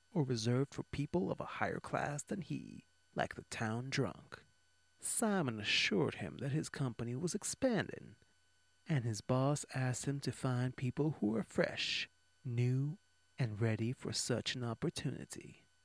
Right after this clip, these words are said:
"But wait," Brick thought, "I have no financial experience.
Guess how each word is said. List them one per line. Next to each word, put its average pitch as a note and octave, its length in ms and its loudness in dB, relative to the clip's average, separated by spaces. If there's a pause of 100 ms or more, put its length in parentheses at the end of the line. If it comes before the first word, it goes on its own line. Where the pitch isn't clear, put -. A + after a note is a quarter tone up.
"But A3+ 180 2
wait," A3+ 380 2 (260)
Brick - 280 -4
thought, - 440 -8 (420)
"I C#4 120 -2
have E2 320 -2
no E2+ 160 -6
financial A2+ 840 -4
experience. C#3 960 -2